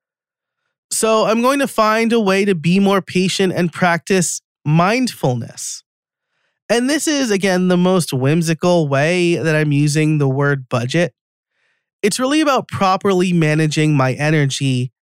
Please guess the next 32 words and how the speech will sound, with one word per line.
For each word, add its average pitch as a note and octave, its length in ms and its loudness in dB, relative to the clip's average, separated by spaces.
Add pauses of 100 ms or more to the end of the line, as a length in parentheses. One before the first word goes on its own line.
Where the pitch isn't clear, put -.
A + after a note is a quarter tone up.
and D3 160 2
my C#3+ 160 4
mindset. B2 680 -2 (680)
Because F3 340 0
if F#3 160 -2
I'm D3+ 160 2
stressed, - 720 -2 (300)
I'm C3 180 -2
tired, E3+ 680 0 (260)
I'm C#3+ 180 2
annoyed, D#3+ 640 2 (240)
I'm C#3+ 240 0
pessimistic. D3+ 920 0 (360)
And E3+ 220 2
then D#3+ 380 0 (340)
when D#3+ 200 0
my D#3+ 140 2
kids G3 480 -2
do F#3 240 0
normal D#3+ 400 2
kids C#3+ 480 -2
things, A#2+ 720 -2 (300)
it C3+ 100 0
annoys A#2 460 0
me. - 260 -14 (720)
And C#3 100 2
I C3 120 2
take C#3 260 -2
it C3 80 0
out C3+ 220 2
on F3+ 180 0
them. G#3 300 -4